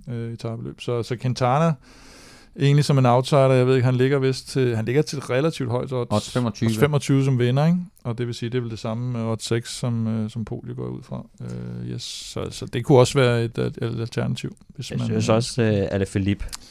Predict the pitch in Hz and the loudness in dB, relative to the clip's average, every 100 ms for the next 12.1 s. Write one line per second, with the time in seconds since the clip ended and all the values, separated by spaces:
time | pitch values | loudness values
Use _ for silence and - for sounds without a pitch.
0 | - - - 139 156 175 160 156 160 151 | -20 -16 0 6 10 10 8 4 2 2
1 | 143 135 104 107 131 - - - - 101 | 2 2 2 0 -2 -14 -20 -12 -2 2
2 | 110 117 - 127 95 101 - - - 104 | 6 6 6 2 2 0 -2 -4 -2 0
3 | 123 107 - - - 101 90 87 78 98 | 0 -2 -6 -12 -2 2 2 2 2 2
4 | 104 104 95 92 87 - 95 95 101 110 | 2 2 0 -2 -4 0 2 4 2 2
5 | 90 92 87 - - - 87 87 85 85 | 0 0 -2 -4 -10 -2 0 2 0 0
6 | 87 - - - - - 117 131 117 82 | -4 -8 -20 -20 -20 0 4 6 4 2
7 | - _ _ - 120 131 117 113 104 107 | -4 _ _ 2 6 8 8 8 8 8
8 | 110 - 98 98 101 98 117 131 - - | 4 2 2 4 2 2 2 0 -4 -14
9 | - 101 95 92 92 - _ - 135 120 | -2 0 0 -2 -8 -12 _ 0 0 2
10 | 107 92 107 120 151 135 101 107 87 82 | 0 2 2 2 0 -2 -2 0 0 2
11 | 95 95 92 90 95 - _ _ - 101 | 0 0 -2 -4 -8 -14 _ _ -6 -6
12 | 95 | -6